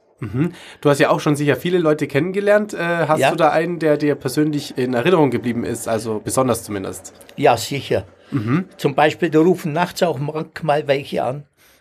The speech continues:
Speaker 2: Auch nach zwei Jahren noch. „Jetzt muss ich Sie fra-, fragen. Bitte,
Speaker 1: Mhm.
Speaker 2: es ist schon später, aber wir sitzen jetzt grad beieinander und es geht um eine Wette.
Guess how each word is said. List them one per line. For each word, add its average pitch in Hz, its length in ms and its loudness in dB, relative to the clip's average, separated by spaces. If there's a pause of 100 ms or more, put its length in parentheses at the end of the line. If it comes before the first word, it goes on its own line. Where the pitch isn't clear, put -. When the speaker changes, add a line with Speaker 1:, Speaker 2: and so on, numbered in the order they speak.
(640)
Speaker 2:
Auch 147 200 2
nach 160 200 2
zwei 151 260 2
Jahren 151 400 0
noch. 151 320 -8 (100)
„Jetzt - 160 0
muss 196 200 2
ich 165 100 -2
Sie 160 100 -2
fra-, 143 280 -4
fragen. 127 640 -8 (240)
Bitte, 101 240 0
Speaker 1:
Mhm. 185 60 6
Speaker 2:
es 151 160 -2
ist 202 120 -2
schon - 160 -2
später, 160 480 0
aber 147 440 0 (460)
wir 170 140 4
sitzen 196 340 -2
jetzt 156 200 2
grad 143 280 0
beieinander 139 560 0
und 151 180 0
es - 140 -2
geht 160 240 0
um 185 160 -4
eine 143 340 -4
Wette. 123 320 -2